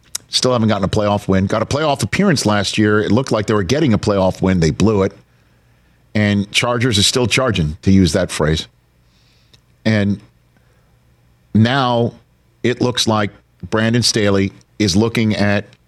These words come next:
another lost season. And they lose to the Broncos yesterday,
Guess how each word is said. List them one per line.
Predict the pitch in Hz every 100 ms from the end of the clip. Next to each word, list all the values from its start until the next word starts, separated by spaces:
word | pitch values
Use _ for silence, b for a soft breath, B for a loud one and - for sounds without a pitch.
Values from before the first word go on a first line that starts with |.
| _
another | 104 101 104 110 127 123
lost | - 98 104 110 -
season. | - 95 90 113 - _ _ _ _ _ _ _ _ - - _ _ _ _ _ _ _ -
And | 110 107 104 101
they | - 104 101
lose | 95 120 131 -
to |
the | 127
Broncos | 107 110 107 113 107 -
yesterday, | 107 98 - 90 87 92